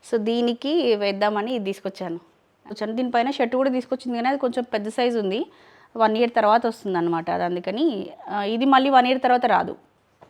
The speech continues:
అందుకని ఇది పేరప్ చేశాను. సిక్స్ హండ్రెడ్కి వచ్చింది, బాగుంది. ముందైతే ఎంత క్యూట్గా బాగుంది. సేమ్ దీనికి మ్యాచింగ్ దొరికితే బాగుండు, నేను కూడా వెయిట్ చేసేదాన్ని. నెక్స్ట్ ఇవి కూడా ఒకటి తీసుకున్నానండి. ఇది కూడా ప్రైస్ వచ్చేసి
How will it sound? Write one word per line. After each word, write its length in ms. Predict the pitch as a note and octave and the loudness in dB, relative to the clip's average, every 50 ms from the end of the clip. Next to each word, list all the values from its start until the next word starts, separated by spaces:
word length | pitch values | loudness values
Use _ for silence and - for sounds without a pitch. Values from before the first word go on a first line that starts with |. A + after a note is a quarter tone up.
| _ _ _ _ _ - | _ _ _ _ _ -4
అందుకని 280 | A#3 G#3+ G3+ G#3 A3 | -4 -4 -2 -4 -4
ఇది 100 | A#3 A3 | -4 -2
పేరప్ 340 | - G#3 G3 G3 G3+ G3+ - | -2 0 0 0 -2 -2 -4
చేశాను. 280 | G3 G3 - G3+ G#3 B3+ | -6 -4 -4 -4 -6 -6
సిక్స్ 240 | - A#3+ - - | -8 -10 -6 -4
హండ్రెడ్కి 260 | A#3 A3 G#3+ G#3+ G#3+ G#3 | -4 -2 -2 -4 -4 -6
వచ్చింది, 300 | G3+ - - G#3+ A3 A#3 | -6 -4 -6 -6 -6 -4
బాగుంది. 600 | A3 G#3 G3+ G3+ G#3 G#3+ G#3+ G#3+ A#3+ E4 A#4+ - - - _ _ _ _ _ _ _ _ _ A3 | -2 0 0 0 0 -2 -2 -2 -2 -4 -4 -6 -8 -20 _ _ _ _ _ _ _ _ _ -8
ముందైతే 360 | G#3+ G#3+ G#3+ G#3+ G#3+ A3 A3 | -6 -4 -2 -2 -2 -2 -2
ఎంత 180 | G#3 G3+ G#3+ | -4 -4 -6
క్యూట్గా 380 | G#3+ G#3 - G#3+ G3+ G3+ G#3 G#3+ G3+ G3+ | -8 -6 -4 -6 -4 -2 -4 -4 -2 -2
బాగుంది. 200 | G3 G3 G3 G3+ | -2 -2 -2 0
సేమ్ 320 | - A#3 A3 B3 C4 C4 | 2 4 4 6 6 4
దీనికి 180 | C#4+ C#4 C#4 C4+ | 4 4 4 4
మ్యాచింగ్ 380 | B3 A3 G#3+ - - B3 A#3+ | 4 2 2 0 -2 0 2
దొరికితే 280 | A#3 A3+ A#3 A#3 - A#3 | 2 2 0 0 -2 0
బాగుండు, 380 | A3 G3+ F#3+ G3 G3 G3 F#3+ | 0 2 2 2 2 0 0
నేను 200 | F#3+ G3 G3 G3+ | 0 0 0 0
కూడా 140 | G#3 G#3 G#3+ | 0 0 0
వెయిట్ 220 | G#3 G3+ G3 G3+ G3+ | 0 0 0 0 -2
చేసేదాన్ని. 480 | G3 F#3+ - F#3 F3+ F3+ F3+ - - - _ _ _ _ F3+ F3+ - _ _ _ _ _ _ _ _ _ _ - F4+ F4+ - _ - | -4 -4 -4 -4 -4 -4 -6 -6 -8 -12 _ _ _ _ -20 -20 -20 _ _ _ _ _ _ _ _ _ _ -20 -20 -20 -20 _ -12
నెక్స్ట్ 360 | F#3+ G#3+ G#3+ G#3+ - - - | -8 -8 -8 -8 -10 -6 -4
ఇవి 160 | C4 A#3 A3 A3+ | -2 -2 2 2
కూడా 160 | A3+ A#3 A#3 | 2 2 2
ఒకటి 160 | A3+ A3+ G#3+ | 0 0 -2
తీసుకున్నానండి. 600 | G#3 G#3+ G#3+ - A3+ A3 G#3 G3 F#3+ G3 G3+ A#3 | -2 -4 -4 -4 -4 -2 -2 -2 -2 -2 -2 -2
ఇది 120 | A#3 A3 | -2 0
కూడా 160 | A3+ A#3+ B3 B3 | 0 0 0 0
ప్రైస్ 340 | B3 - A3 G#3+ A3 A3+ | 2 2 2 2 2 0
వచ్చేసి 760 | A#3 A3+ A3+ A#3 G#3+ G#3+ - C#4 D4 D#4 C4+ A3 G3 F#3+ F#3 | -2 -4 -2 -4 -4 -4 -4 -4 -2 -2 -2 -2 -4 -6 -10